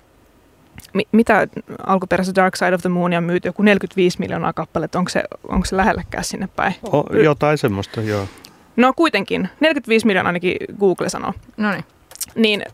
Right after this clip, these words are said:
Speaker 1: se viisikymmentä vuotta historiaa, mitä tällä levyllä on, sehän on kuitenkin ikoni.
Speaker 2: Mm.
Speaker 1: Niin siitä on tullut meille kaikille, varmaankin faneille ainakin, semmoinen hiilikopio päähän. Että vaikka me kuinka kuunnellaan tätä uutta versiointia tästä,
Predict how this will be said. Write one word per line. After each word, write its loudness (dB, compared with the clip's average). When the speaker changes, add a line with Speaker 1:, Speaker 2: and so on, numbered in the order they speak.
Speaker 1:
se 0
viisikymmentä 4
vuotta 4
historiaa, 2
mitä 0
tällä 2
levyllä 2
on, -4
sehän 2
on 2
kuitenkin 0
ikoni. -6
Speaker 2:
Mm. 2
Speaker 1:
Niin 6
siitä 2
on 4
tullut 6
meille 4
kaikille, 4
varmaankin 2
faneille 6
ainakin, 2
semmoinen 0
hiilikopio 4
päähän. 2
Että 2
vaikka 4
me 2
kuinka 4
kuunnellaan 6
tätä 2
uutta 0
versiointia 0
tästä, -8